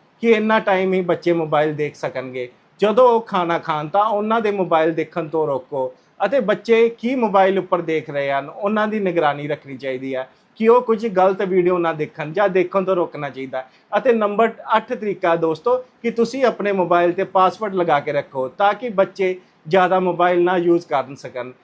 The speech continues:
ਅਤੇ ਨੰਬਰ ਨੌ ਤਰੀਕਾ ਦੋਸਤੋ, ਕਿ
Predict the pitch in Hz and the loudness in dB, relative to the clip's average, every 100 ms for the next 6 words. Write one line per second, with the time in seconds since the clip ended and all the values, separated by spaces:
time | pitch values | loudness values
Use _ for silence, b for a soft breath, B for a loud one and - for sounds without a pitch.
0 | b - 208 262 214 214 233 214 214 240 | b -8 -2 0 0 2 0 2 0 0
1 | 220 180 175 160 156 160 165 240 240 262 | 2 0 2 0 0 -4 -2 -4 -4 -8
2 | 277 | -8